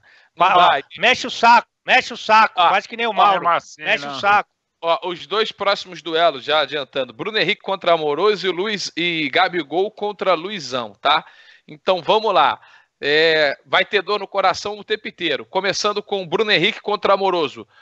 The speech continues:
Speaker 1: Mauro Betting.
Speaker 3: Bruno Henrique foi o melhor jogador do Brasil e das Américas em dois mil e dezenove, no segundo semestre fantástico do Flamengo.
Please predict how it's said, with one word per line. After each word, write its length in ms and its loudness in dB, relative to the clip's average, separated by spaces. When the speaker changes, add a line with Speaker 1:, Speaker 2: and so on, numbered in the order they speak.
Speaker 1:
Mauro 280 4
Betting. 420 -2
Speaker 3:
Bruno 220 -8
Henrique 180 0
foi 160 -2
o 60 -2
melhor 280 0
jogador 460 -6
do 140 -10
Brasil 460 -2
e 40 -18
das 240 -2
Américas 840 -2
em 220 -16
dois 220 -14
mil 140 -8
e 40 -10
dezenove, 480 -2
no 80 -10
segundo 280 -14
semestre 640 -6
fantástico 720 -2
do 80 -16
Flamengo. 560 -8